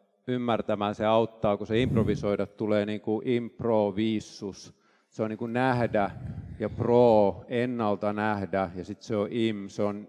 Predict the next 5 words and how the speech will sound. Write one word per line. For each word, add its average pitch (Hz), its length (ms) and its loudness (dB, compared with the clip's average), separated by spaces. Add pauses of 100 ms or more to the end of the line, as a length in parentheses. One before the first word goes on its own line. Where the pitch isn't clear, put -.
niinku, 101 280 -6
se 101 120 0
mahdottomuus 101 840 -4
nähdä 104 400 -4
ennalta. 92 720 -6